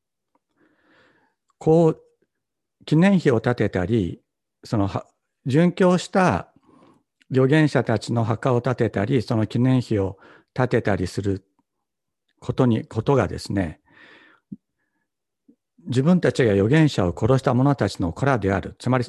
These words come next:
お-、同じ考えを持つ者だ。同じ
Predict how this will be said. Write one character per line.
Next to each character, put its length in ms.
お-、 120
同 480
じ 360
考 220
え 60
を 60
持 140
つ 100
者 220
だ。 220
同 260
じ 400